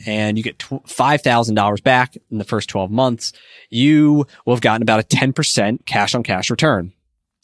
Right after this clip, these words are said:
The second thing I look at is an equity multiple. This is the total money returned divided by the total cash invested. So if I put fifty thousand into a deal and I get back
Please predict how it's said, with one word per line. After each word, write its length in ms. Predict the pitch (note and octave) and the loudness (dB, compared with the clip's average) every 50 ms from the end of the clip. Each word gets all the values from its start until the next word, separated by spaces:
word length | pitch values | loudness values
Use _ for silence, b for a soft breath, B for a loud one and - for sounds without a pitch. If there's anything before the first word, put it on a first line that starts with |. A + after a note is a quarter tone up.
| B B B B B B B B B B | B B B B B B B B B B
The 80 | B C#3+ | B 0
second 240 | - A3 G#3+ A#3 G#3 | 0 2 2 2 2
thing 100 | G#3 F#3+ | 2 4
I 60 | D#3+ | 4
look 200 | C3+ C3+ C3+ - | 4 2 2 2
at 220 | C#3 B2+ B2 - - | 2 2 2 2 2
is 300 | B2+ B2+ B2 A#2 - - | 2 4 4 2 0 -2
an 120 | - B2 - - | -4 -6 -4 -2
equity 360 | C#3 C3+ - - D3 C#3+ B2 | -4 -2 -2 0 -2 0 0
multiple. 560 | A2+ G#2+ A2+ A2+ A2+ - G#2 - E2 - - - B B B | 0 0 0 0 -2 -4 -6 -8 -8 -8 -10 -18 B B B
This 120 | B F3 A3 | B 0 0
is 100 | A3+ G3 | 0 0
the 80 | E3 | 0
total 480 | B2+ - F#3 - F#3 E3+ F3+ G#3+ G#3+ G3+ | -2 -2 0 2 4 4 4 4 2 2
money 460 | F3+ D#3+ D#3+ D#3 D3 D3 D3 D3 C#3+ | 2 2 2 2 4 4 2 2 0
returned 640 | A#2+ C3+ - - - D#3+ B2 A2 G#2+ G#2+ G#2+ A2 - | -2 -4 -4 -2 0 2 2 2 2 0 -2 -4 -6
divided 540 | - A#2 G#2+ A2+ B2 B2 C#3+ D#3 E3 C#3+ - | -6 -8 -4 0 2 2 2 4 2 2 2
by 360 | A2+ G#2+ G#2 G#2 G2+ G#2 G2+ - b b b | 2 2 4 4 2 0 -2 -6 b b b
the 80 | b - | b -12
total 580 | - - - D3+ D3 C3+ B2+ A#2+ A#2 A2 G#2 b b b b b b b _ | -10 -4 0 0 2 2 4 2 2 0 -2 b b b b b b b _
cash 380 | - - B2 A#2 - - - - | -2 0 2 2 2 2 -2 -4
invested. 640 | B2 A2 A2 B2+ A#2+ A#2+ - - - D#2+ G2 - _ b b b b b b b | -6 -2 0 2 2 2 0 -4 -8 -10 -12 -14 _ b b b b b b b
So 180 | b - - - | b 0 0 2
if 100 | C#3 - | 2 4
I 120 | D3 D3 | 2 2
put 260 | D3 - D#3+ C#3 - _ _ | 2 2 2 0 0 _ _
fifty 320 | - - - B2 - - A2+ | -10 -4 -2 -2 -2 -2 0
thousand 380 | - A#2+ A#2 A2+ A2+ A2+ A2+ | 0 2 2 2 2 2 0
into 240 | A2+ A2+ G#2+ A2+ G2+ | 0 0 -2 -2 -2
a 40 | G#2 | 0
deal 440 | A#2+ C3 C3 B2 A2+ A2+ A2 - - | 2 2 4 4 4 2 0 -2 -2
and 100 | - A#2 | -2 0
I 80 | A#2 A#2+ | 0 0
get 240 | A#2 G#2 G2+ - - | 0 -2 -4 -2 0
back 420 | C3 C3 D3 C#3+ A#2 G#2+ - _ | 2 4 4 4 2 0 -2 _